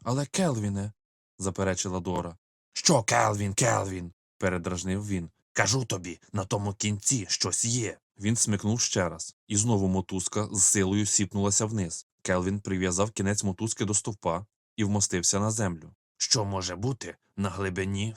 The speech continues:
тисячу футів?» Щоб перевірити себе, він знову смикнув мотузку. Але ривка у відповідь не було. Келвін почав обережно її витягувати. Замість ліхтаря він витяг з ями невеликий білий мішечок,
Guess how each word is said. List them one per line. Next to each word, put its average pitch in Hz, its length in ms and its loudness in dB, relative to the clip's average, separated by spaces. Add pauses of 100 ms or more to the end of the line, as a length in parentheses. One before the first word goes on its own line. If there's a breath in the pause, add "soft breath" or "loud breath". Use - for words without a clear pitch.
тисячу 98 460 0
футів?» 98 500 -6 (420)
Щоб - 220 -4
перевірити 92 580 0
себе, 90 400 0 (180)
він 107 140 2
знову 95 300 2
смикнув 95 380 0
мотузку. 92 580 -4 (360)
Але 92 220 0
ривка 90 280 -2
у 95 120 -2
відповідь 92 500 -4
не 92 120 -2
було. 92 400 -2 (240)
Келвін 95 400 2
почав 98 420 -2
обережно 95 460 2
її 90 240 0
витягувати. 87 720 -4 (320)
Замість 98 400 2
ліхтаря 107 560 0 (120)
він 98 160 2
витяг 95 320 0
з 87 100 0
ями 98 320 0
невеликий 90 520 0
білий 95 280 0
мішечок, 101 580 -2